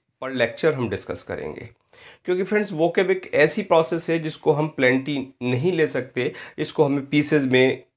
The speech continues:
थोड़ा थोड़ा लेना पड़ता है। अगर हम बहुत ज़्यादा वर्ड्स एक बार लर्न कर लें तो फिर फ्रेंड्स वो हमें डाइजेस्ट नहीं हो सकते,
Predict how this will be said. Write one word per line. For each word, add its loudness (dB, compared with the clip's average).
थोड़ा 0
थोड़ा 0
लेना -2
पड़ता -10
है। -14
अगर -2
हम -2
बहुत 0
ज़्यादा 4
वर्ड्स 2
एक -4
बार 4
लर्न -2
कर 0
लें -2
तो -4
फिर -2
फ्रेंड्स 0
वो -4
हमें 2
डाइजेस्ट -2
नहीं -2
हो -8
सकते, -14